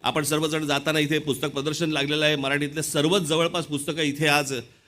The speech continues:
आलेली आहेत. अ, अ, समोर, आपल्यासमोर ठेवलेली आहेत. स-, सगळे मराठी लोकं आपापल्या मुलांना घेऊन, मुलींना घेऊन इथे प्रदर्शनाला पण येतील अशी एक आशा, अपेक्षा ठेवतो.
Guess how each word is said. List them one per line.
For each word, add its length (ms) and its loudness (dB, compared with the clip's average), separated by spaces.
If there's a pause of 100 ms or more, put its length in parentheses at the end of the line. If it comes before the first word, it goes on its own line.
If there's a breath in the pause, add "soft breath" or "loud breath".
(120)
आलेली 280 4
आहेत. 220 4 (1300)
अ, 40 -8 (540)
अ, 240 -10
समोर, 320 -2
आपल्यासमोर 420 -4
ठेवलेली 360 0
आहेत. 200 0
स-, 160 -8
सगळे 340 -2
मराठी 340 -2
लोकं 220 0
आपापल्या 580 0 (420 loud breath)
मुलांना 340 2
घेऊन, 240 0
मुलींना 320 0
घेऊन 300 0
इथे 260 0
प्रदर्शनाला 880 -6
पण 160 -4
येतील 340 0
अशी 220 -2
एक 240 -2
आशा, 200 -2
अपेक्षा 260 -4
ठेवतो. 400 -4